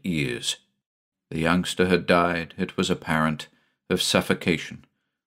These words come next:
not from hands wrapped around his throat, but from going down deep, deep into the earth and being buried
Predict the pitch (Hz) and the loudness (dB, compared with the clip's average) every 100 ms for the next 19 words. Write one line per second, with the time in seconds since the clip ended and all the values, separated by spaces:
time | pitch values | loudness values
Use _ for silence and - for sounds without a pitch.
0 | _ - 120 131 - 123 107 113 110 104 | _ 4 6 6 6 6 6 4 4 2
1 | 95 98 101 - 95 98 98 95 92 - | 2 4 4 2 2 4 4 4 2 0
2 | - 95 113 - - 117 - 113 98 120 | 4 4 4 -4 -2 0 4 4 8 8
3 | 123 131 110 110 104 98 92 131 143 - | 8 8 6 4 6 4 4 2 2 -4
4 | _ 190 131 147 - 139 117 104 98 85 | _ 2 6 6 6 4 4 6 6 6
5 | 78 - - _ _ _ _ - 73 82 | 4 -2 -14 _ _ _ _ -8 -4 0
6 | 82 80 71 - 87 80 64 60 | 0 -2 -4 0 0 2 -2 -6